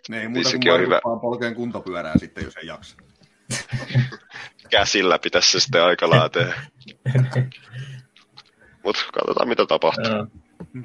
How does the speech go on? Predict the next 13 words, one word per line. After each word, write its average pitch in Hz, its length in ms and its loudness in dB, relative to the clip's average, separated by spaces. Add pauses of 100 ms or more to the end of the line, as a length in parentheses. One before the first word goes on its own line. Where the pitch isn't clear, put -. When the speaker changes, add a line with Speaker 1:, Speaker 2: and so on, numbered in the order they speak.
(680)
Speaker 1:
Mut 120 280 -12
Markus? - 440 -4 (1400)
Speaker 3:
Joo, 135 280 10
kyllä 120 160 4
siis, 113 260 -4 (420)
kyllä 113 180 4
mä 110 180 4
niinku 107 180 0
ihan 104 280 -4 (640)
kokonaiskuva 107 600 2
ihan 107 140 -2
positiivinen, 101 600 -2
että, - 220 -10